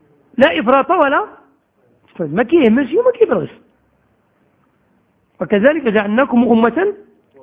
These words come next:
وسطا". ما تكونش معيق زعما عاوتاني في إظهار المحبة والرغبة فيها وأنها كذا وأنها كذا، ما تبالغش بزاف، لأن هي إلا حسيت وطمأنت بأن هذا الشيء معقول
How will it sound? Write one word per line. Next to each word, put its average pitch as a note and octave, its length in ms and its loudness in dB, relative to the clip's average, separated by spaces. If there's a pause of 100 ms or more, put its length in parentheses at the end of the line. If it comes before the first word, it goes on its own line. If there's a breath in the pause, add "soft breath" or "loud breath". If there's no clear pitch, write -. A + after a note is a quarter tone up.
وسطا". C4 460 -4 (1900)
ما D4 60 -16
تكونش F#4 340 -6
معيق B3 540 -2
زعما G3 240 -6
عاوتاني A3+ 340 0
في A3 460 -4
إظهار F3 200 0
المحبة G#3+ 560 -4
والرغبة A3+ 480 0
فيها A3+ 260 -6
وأنها C4 520 -6
كذا C#4 240 -6
وأنها D4 240 -4
كذا، D4+ 200 -8 (1000 soft breath)
ما E4 60 0
تبالغش C#4+ 320 0
بزاف، A3 320 -4 (1400)
لأن E4+ 280 0
هي C#4+ 340 2
إلا E4+ 140 0
حسيت - 400 -8
وطمأنت B3+ 520 -2
بأن A#3 300 0
هذا B3 160 0
الشيء C#4+ 200 -4
معقول F#4+ 540 2